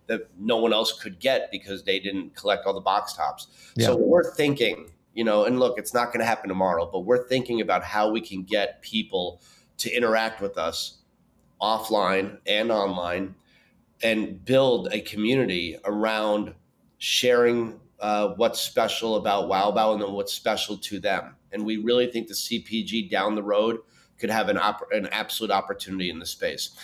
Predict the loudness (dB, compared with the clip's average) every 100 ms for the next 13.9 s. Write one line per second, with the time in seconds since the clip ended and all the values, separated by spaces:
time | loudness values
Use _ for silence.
0 | -8 -2 0 2 0 -2 0 -2 -2 -10
1 | -20 -18 -4 0 0 2 2 2 0 2
2 | 4 6 6 4 2 -4 -2 -4 -4 0
3 | 2 0 -4 0 2 2 0 -4 0 0
4 | 2 -4 -4 -6 -8 _ _ _ _ _
5 | _ _ -20 -20 -20 _ _ 2 4 6
6 | 4 2 2 0 4 6 6 4 2 2
7 | 2 0 0 0 -2 -6 0 2 2 -4
8 | -4 -4 -4 -6 -6 -8 -8 -4 -4 -4
9 | -6 -6 -2 -2 -2 -4 -4 -8 -8 -8
10 | -8 -10 -4 0 0 -2 -4 0 0 0
11 | 0 0 0 0 2 2 2 0 0 2
12 | 2 0 -6 -10 -2 0 0 -2 -6 -8
13 | -4 -4 -4 -8 -6 -2 -4 -4